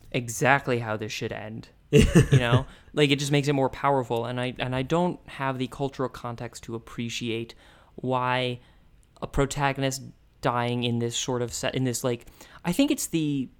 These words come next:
Speaker 1: I think it's the overall f-, hopelessness of the, of the wasteland. Like,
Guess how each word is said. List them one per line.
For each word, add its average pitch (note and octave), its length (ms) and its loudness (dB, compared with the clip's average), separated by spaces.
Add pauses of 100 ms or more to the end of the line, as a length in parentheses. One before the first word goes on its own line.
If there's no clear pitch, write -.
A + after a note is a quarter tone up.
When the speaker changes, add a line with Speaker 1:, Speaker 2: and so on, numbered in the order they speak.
(140)
Speaker 1:
I D3+ 60 0
think E3+ 160 2
it's D3+ 100 -2
the D3 80 2
overall C3+ 480 2
f-, - 140 -20 (180)
hopelessness B2 760 -2
of A#2 260 -4
the, A2+ 380 -4 (100)
of A2+ 140 -4
the A#2 80 0
wasteland. A2+ 720 -6
Like, A#2 260 -6